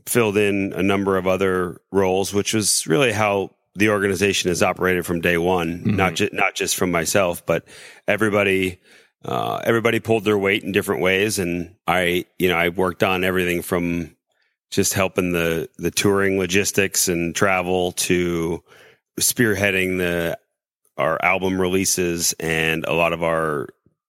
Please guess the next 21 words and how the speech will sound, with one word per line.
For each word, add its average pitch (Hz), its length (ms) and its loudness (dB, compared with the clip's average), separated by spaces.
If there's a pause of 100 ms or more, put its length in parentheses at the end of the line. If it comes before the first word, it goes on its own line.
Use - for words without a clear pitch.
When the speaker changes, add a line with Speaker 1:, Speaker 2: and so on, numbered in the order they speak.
Speaker 1:
a 82 40 -2
lot 110 180 2
of 104 80 0
our, 95 280 0 (360)
our 92 160 0
content, 110 580 0 (360)
um, 87 500 -6
audio, 95 400 2
video, 90 600 0
videos, 92 840 0 (440)
sort 117 180 0
of 98 80 0
everything 110 320 2
related 98 460 0
to 98 120 -4
that, 98 340 0 (300)
facilitated 98 800 0 (320)
capturing, 95 880 0
editing, 87 920 0 (240)
and 82 380 0
producing, 85 960 0